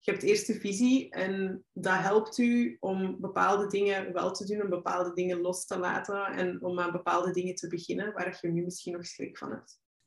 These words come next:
En als die, als dat beeld er niet is, als je daar niet eerst duidelijkheid over hebt, over waar dat je naartoe wilt,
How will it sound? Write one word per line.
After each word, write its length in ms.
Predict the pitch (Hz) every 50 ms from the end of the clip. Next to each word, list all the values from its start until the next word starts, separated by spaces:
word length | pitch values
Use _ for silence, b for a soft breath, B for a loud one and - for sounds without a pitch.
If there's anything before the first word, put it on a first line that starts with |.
| _ _
En 160 | - 196 196
als 220 | 202 208 196 185 185
die, 460 | 185 196 196 190 190 190 185 - -
als 120 | 190 175
dat 160 | 185 185 165 165
beeld 300 | 180 180 202 214 214 -
er 120 | 202 196
niet 180 | 190 190 190 -
is, 320 | - - - - - -
als 160 | - - -
je 100 | - 190
daar 240 | 185 185 185 185 190
niet 220 | 196 202 214 - -
eerst 260 | 202 202 202 - -
duidelijkheid 580 | 185 185 190 190 185 185 - 180 185 180 - 196
over 260 | 185 175 175 175 175
hebt, 260 | 180 175 - - -
over 220 | 185 175 175 180
waar 240 | 170 170 170 180 180
dat 140 | 185 185 185
je 80 | - 185
naartoe 480 | 175 180 180 - - - 196 196 180
wilt, 440 | 175 170 185 208 214 - - - _